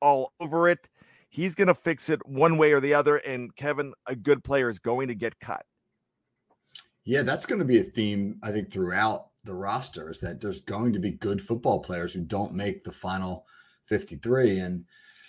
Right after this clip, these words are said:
Speaker 2: w-, speaking of the inside linebacker position, one of the things I think that's interesting is when, when you, when you talk about the draft, you're right. The Steelers didn't address it.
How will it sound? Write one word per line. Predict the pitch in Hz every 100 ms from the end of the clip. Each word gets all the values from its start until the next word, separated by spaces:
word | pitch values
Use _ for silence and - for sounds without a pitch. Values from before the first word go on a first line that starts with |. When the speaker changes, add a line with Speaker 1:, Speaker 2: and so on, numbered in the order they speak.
| _ _ _ -
Speaker 2:
w-, | -
speaking | - - 135 131
of | 120
the | 110
inside | 117 113 107
linebacker | 101 117 131 107 - 90
position, | 90 98 95 98 101 - - _
one | 120 139
of | 175
the | 139
things | 143 123 120
I |
think | 107 113 104
that's | 101 - - - _ _ _
interesting | 135 170 131 - 101 95 95
is | - 98 98 95 -
when, | 110 104 -
when | 113 117 110
you, | 107 104 -
when | 110
you | 104
talk | 139 156
about | 131 95
the | 87
draft, | 95 92 95 - - - _ -
you're | 107
right. | 131 107
The | -
Steelers | - 127 117 -
didn't | 123 135 -
address | 95 92 85 - 87
it. | 78